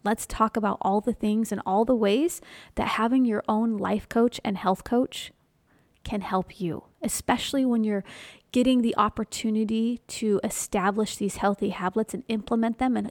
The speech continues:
h-, hold yourself accountable to them because you have a coach to help remind you, to help hold you accountable to doing these things. Once you do them over and over again, they become routine, they become habit.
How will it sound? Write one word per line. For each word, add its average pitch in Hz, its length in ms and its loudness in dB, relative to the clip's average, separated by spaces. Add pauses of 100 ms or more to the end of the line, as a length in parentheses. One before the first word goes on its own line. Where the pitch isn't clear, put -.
h-, - 80 -8
hold 254 400 2
yourself 247 360 -2
accountable 220 480 -4
to 247 160 -4
them 247 160 -2
because 214 340 -2
you 208 80 0
have 190 160 -4
a 190 60 -2
coach - 480 -4 (380)
to - 100 -8
help 214 300 -2
remind 175 480 -4
you, - 160 -6
to - 120 -8
help 196 240 -4
hold - 540 -4
you - 140 -4
accountable - 680 -8 (460)
to 220 140 -4
doing 185 340 -2
these 165 240 -8
things. - 480 -12 (960)
Once 208 300 -2
you 269 80 4
do 277 140 2
them 262 220 2
over 240 240 4
and 277 120 4
over 339 240 4
again, 208 340 -2
they 220 100 4
become 220 380 -2
routine, 233 360 0
they 220 100 2
become 208 320 -4
habit. - 480 -4